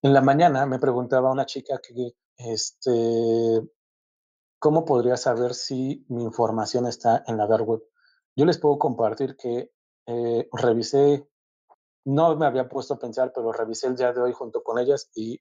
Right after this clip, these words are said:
tengo información mía en la dark web. ¿Qué hay en la dark web? Está mi nombre completo y está mi número de celular.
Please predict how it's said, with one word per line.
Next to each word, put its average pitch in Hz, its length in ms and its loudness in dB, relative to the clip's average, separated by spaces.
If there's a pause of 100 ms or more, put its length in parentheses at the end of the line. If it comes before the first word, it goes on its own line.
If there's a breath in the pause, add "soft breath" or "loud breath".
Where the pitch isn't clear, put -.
(120)
tengo 120 180 0
información 113 560 0
mía 120 280 2
en 113 100 -6
la 104 80 -2
dark 107 200 2
web. 110 120 0 (640 soft breath)
¿Qué 127 100 4
hay 127 140 4
en 131 80 2
la 120 60 0
dark 120 180 0
web? 147 260 0
Está - 220 -12
mi 123 100 -6
nombre 135 260 -2
completo 139 480 -2
y 120 100 -6
está - 200 -6
mi 123 120 -6
número 123 280 -4
de 113 80 0
celular. 110 420 -4